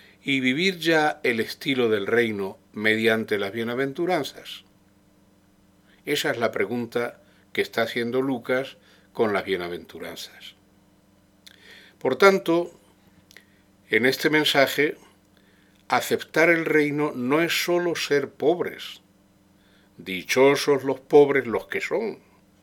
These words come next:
sino hacerse pobres,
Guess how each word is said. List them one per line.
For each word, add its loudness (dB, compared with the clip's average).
sino 2
hacerse 2
pobres, -2